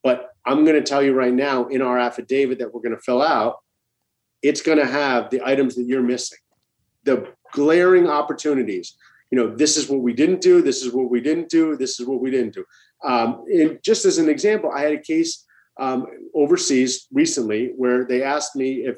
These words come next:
this, an expatriate, um, passed away and there was a, an account, and they said, "Did he have any children in this country?" And through our resources and networking and through our relationships, we have a wonderful resource in that country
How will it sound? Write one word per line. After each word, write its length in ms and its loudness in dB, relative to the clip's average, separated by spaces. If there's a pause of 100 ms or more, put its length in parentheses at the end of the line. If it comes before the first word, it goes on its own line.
this, 320 -4
an 160 -4
expatriate, 800 -2 (480)
um, 380 -2 (240)
passed 280 -2
away 240 2
and 80 0
there 80 0
was 120 -4
a, 240 -2
an 80 -4
account, 440 -6 (100)
and 80 -6
they 60 0
said, 280 -4 (240)
"Did 160 2
he 100 4
have 160 4
any 200 0
children 500 -2
in 380 -4 (500)
this 160 -4
country?" 420 -8 (720)
And 360 -2 (520)
through 280 0
our 400 0
resources 580 -2
and 180 -2
networking 580 -2
and 140 -2
through 180 0
our 160 0
relationships, 880 -4
we 140 0
have 140 0
a 80 -2
wonderful 460 -2
resource 420 -2
in 60 -4
that 140 -4
country 360 -8